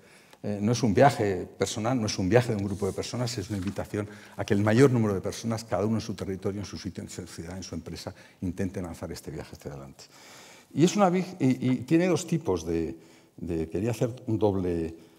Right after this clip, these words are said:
eh, una doble advertencia. Es un viaje sin certezas. No tenemos certezas. Eh, podemos naufragar,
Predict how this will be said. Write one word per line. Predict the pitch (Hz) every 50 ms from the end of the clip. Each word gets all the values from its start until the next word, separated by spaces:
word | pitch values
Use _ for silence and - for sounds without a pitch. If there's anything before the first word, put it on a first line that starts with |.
| _ _ _ _ -
eh, | - 85 - -
una | - 98 104
doble | 95 98 95 95 90
advertencia. | 85 82 80 - - 82 78 - - 82 78 - - - - -
Es | - 139 - 147
un | 131
viaje | 123 135 139 139 151
sin | - - 110
certezas. | - - 113 - - 85 - - - - - - - - _ _ _ _ _ _ _ _ _ _ _ _ _ _ _ _ _ _ _ _ _ _ _ _ _ _ _
No | - 113 143 156 139
tenemos | - 123 110 98 98 92 -
certezas. | - 85 - - - - - - - - - - - _ _ _ _ _ _ _ _ _ _ _ _ _ _ _ _ _ _ _ _ _ _ - -
Eh, | 90 87 87 87 82 82 82 80 80 78 80 80 - - _ _ _ _ _ _
podemos | - 101 98 95 87 76
naufragar, | 78 73 - - 85 107 175 - - - -